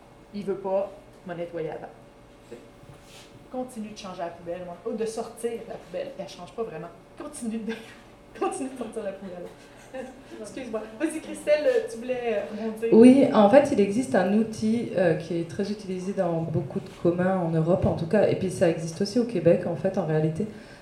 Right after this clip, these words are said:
Speaker 2: C'est ce qu'on appelle les, les cercles restauratifs ou les cercles restaurateurs. Donc, en fait, ce qu'il y a de bien, ou je sais pas si c'est bien ou pas bien, mais c'est que c'est exactement le pont entre la C N V et ta question.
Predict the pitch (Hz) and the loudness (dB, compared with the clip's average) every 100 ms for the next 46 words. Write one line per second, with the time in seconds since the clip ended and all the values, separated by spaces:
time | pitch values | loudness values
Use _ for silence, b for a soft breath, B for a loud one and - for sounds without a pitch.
0 | B 202 - 196 185 226 196 180 170 - | B -2 2 4 6 6 6 2 -2 -8
1 | 175 180 175 160 - 262 254 - 190 180 | -4 -2 0 -2 4 4 6 4 4 4
2 | - 180 170 - 226 - 170 165 - 220 | 2 2 2 0 -2 0 0 0 0 -2
3 | 214 - 175 165 - 160 160 226 - - | 0 0 0 0 0 0 0 -2 -4 -10
4 | B B B 180 180 240 240 208 190 190 | B B B 2 6 6 6 6 6 6
5 | 180 175 180 175 175 - - - - - | 6 6 6 4 0 -12 -20 -20 -20 -20
6 | - - - - - - - - 165 170 | -20 -20 -20 -20 -20 -20 -20 -10 2 4
7 | 226 - - - - 170 151 - - - | 4 0 -10 -10 -4 -2 -4 -8 -12 -4
8 | 165 165 175 160 175 165 170 170 165 175 | 0 4 6 6 4 0 0 4 4 6
9 | 247 226 - B B B - 202 - 185 | 6 4 2 B B B 0 0 2 0
10 | - 196 190 190 294 302 - 254 226 247 | 0 -2 0 6 6 6 6 8 8 8
11 | 240 185 - 233 226 180 - 175 175 220 | 6 6 4 4 4 2 4 2 2 0
12 | 202 202 220 214 170 160 156 - | 0 2 2 4 2 -2 -6 -8